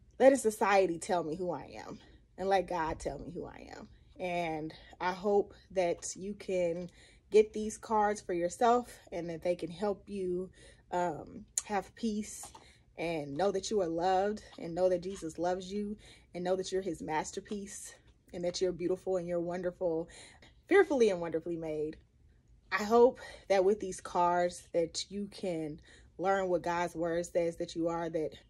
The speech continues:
and that you're here for a purpose, and that he is going to guide you in everything that you do. And we cannot do this without him. You are able to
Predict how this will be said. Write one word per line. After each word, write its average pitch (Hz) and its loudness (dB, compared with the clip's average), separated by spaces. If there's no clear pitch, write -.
and 180 -6
that 180 -4
you're 190 4
here 190 4
for 175 -4
a 170 -8
purpose, - -4
and 190 -4
that 160 0
he 226 -2
is 180 0
going 175 -4
to - -12
guide 165 -2
you 156 -2
in 147 -8
everything 175 -2
that 165 -6
you 180 -10
do. 170 -2
And 165 -6
we 202 -2
cannot 202 -4
do 202 -6
this 170 -4
without 185 -4
him. 147 -12
You 190 -2
are 175 -2
able 165 -4
to 160 -4